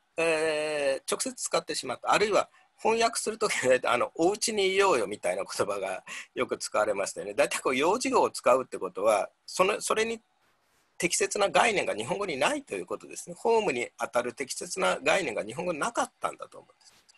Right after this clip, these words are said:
で、この区別がついてない中でステイアットホーム、ステイアットホームと言ってしまったために、しかし日本はですね、先進国の中で最も独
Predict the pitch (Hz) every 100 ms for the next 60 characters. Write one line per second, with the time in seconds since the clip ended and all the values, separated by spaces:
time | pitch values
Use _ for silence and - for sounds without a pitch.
0 | _ - - - 165 208 220 - 302 -
1 | 147 143 214 214 160 165 175 170 - 180
2 | 180 190 175 - 170 165 - - 139 127
3 | - 143 143 - 165 135 - 107 101 127
4 | - - 120 - 123 139 127 110 104 101
5 | - - - - - 247 - 127 131 151
6 | 233 143 104 - 117 - 208 214 262 -
7 | 139 131 123 120 117 139 185 - 233 -